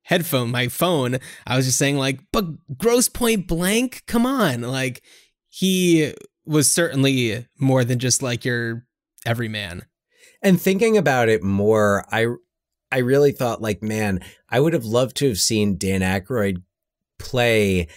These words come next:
Speaker 2: more characters, not necessarily just like Harry Grocer, but more characters with that, that dark side, but, like,
Speaker 1: Yeah.
Speaker 2: that you know, and I know he did,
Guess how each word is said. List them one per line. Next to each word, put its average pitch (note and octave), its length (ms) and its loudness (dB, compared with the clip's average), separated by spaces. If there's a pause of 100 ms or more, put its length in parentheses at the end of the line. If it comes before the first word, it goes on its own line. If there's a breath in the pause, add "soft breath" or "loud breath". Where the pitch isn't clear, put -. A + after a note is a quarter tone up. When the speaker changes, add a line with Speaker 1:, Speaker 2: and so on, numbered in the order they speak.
(260 loud breath)
Speaker 2:
more D3 180 2
characters, B2+ 520 -2
not F3+ 200 0
necessarily A#2 760 0 (120)
just A2 280 -4
like A2 180 2
Harry G#2+ 260 2
Grocer, G2 520 0 (260 loud breath)
but A#2 120 0
more E3 180 2
characters D3+ 680 0
with A#2 260 -2
that, G#2 300 0 (420)
that B2 220 0 (380)
dark C#3 360 0
side, E3+ 600 0
but, B2 220 -2
like, A#2 220 2
Speaker 1:
Yeah. G#2+ 340 2
Speaker 2:
that - 80 -10 (960 soft breath)
you D#3+ 120 2
know, A#2 440 4
and E3+ 140 2
I G#3 80 4
know A3+ 160 4
he F3+ 160 2
did, D#3+ 320 2